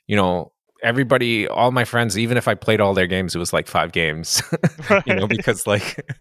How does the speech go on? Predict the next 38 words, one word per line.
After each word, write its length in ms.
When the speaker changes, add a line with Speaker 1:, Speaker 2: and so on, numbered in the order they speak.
Speaker 1:
<laughs> 300
these 220
giant 420
teams. 420
Speaker 2:
Mm-hmm. 240
Speaker 1:
Now, 260
like, 380
you 60
know, 420
now 500
that 180
I'm 140
an 80
indie, 380
like, 200
I 80
have 140
all 60
these 180
indie 240
friends, 380
and, 100
like, 160
every 200
single 260
one 160
of 80
them 140
have 180
a, 140
has 180
a 60
different 320
game. 200
I'm 80
like, 220
"I 160
can't 280